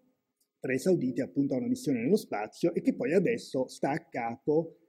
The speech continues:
di Alturat, che è una sorta di fai, è una sorta di fondazione che protegge in qualche modo l'heritage e la conservazione del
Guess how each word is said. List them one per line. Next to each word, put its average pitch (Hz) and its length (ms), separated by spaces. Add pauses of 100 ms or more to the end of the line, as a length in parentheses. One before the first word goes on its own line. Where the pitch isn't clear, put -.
(220)
di 147 120
Alturat, 143 720
che 127 120
è 120 40
una 123 100
sorta 143 400
di 131 120
fai, 113 600
è 117 40
una 123 120
sorta 143 400
di 131 120
fondazione 143 1000
che - 200
protegge 127 640
in 113 100
qualche 127 300
modo 120 580
l'heritage 131 680
e - 20
la 117 140
conservazione 117 1120
del 117 440